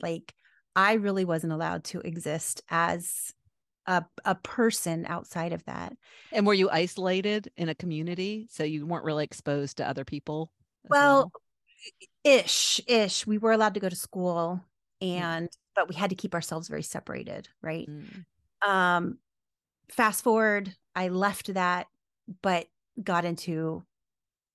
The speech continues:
Speaker 1: a toxic marriage because of the way I was raised. I was raised to be the quiet, subservient, you know, everybody else matters more than I do.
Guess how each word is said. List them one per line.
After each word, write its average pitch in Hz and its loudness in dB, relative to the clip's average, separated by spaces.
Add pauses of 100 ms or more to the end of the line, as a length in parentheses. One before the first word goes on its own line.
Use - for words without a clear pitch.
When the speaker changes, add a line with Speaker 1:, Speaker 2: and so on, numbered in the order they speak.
(180)
Speaker 1:
a 165 0
toxic - -6
marriage - -10 (400)
because 160 -8 (180)
of 180 -8
the 214 -8
way 196 0
I 208 -2
was 302 -6
raised. 214 -8
I 170 -2
was 175 -4
raised 165 -8
to 190 -8
be 180 -4
the 185 -6
quiet, 170 -4
subservient, 175 -8 (960)
you 196 -2
know, 156 -4 (560)
everybody 185 2
else 185 2
matters 170 0
more 170 -2
than 185 -2
I 165 -2
do. 165 -4